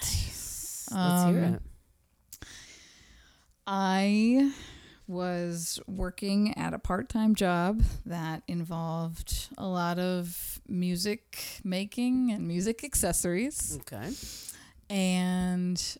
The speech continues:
Speaker 2: um, this person who I had gone to high school with was teaching violin lessons at this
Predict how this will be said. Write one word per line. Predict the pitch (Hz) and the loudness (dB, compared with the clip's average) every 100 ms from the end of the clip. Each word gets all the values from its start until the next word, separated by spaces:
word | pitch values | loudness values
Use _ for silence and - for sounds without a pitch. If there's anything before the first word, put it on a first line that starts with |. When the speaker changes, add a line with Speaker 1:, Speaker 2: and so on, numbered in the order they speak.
| - | -6
Speaker 2:
um, | 180 175 175 170 170 | -2 0 0 -2 -2
this | 180 180 | -2 0
person | - 254 269 226 | 2 2 2 2
who | 185 180 180 | 2 0 -4
I | - 185 | -4 -2
had | 185 208 | -2 -4
gone | 185 165 160 | -4 -4 -4
to | |
high | 160 - 247 285 | -6 -8 -4 0
school | - - - 95 | 0 -2 -4 -8
with | - - - - - - - - | -6 -8 -8 -6 -6 -6 -10 -10
was | 175 175 165 160 156 160 - - - _ _ - | -2 2 2 2 0 0 -2 -4 -8 _ _ -6
teaching | - 254 247 185 160 156 160 180 - _ - | -2 -2 -2 -4 -4 -4 -4 -6 -10 _ -10
violin | - - 190 185 226 | -6 -4 -2 0 2
lessons | 180 139 - - 135 - - - - - | 0 -2 -4 -6 -6 -8 -8 -8 -10 -10
at | - 165 156 - _ _ _ - | -6 -4 -4 -6 _ _ _ -14
this | 175 170 | -6 -4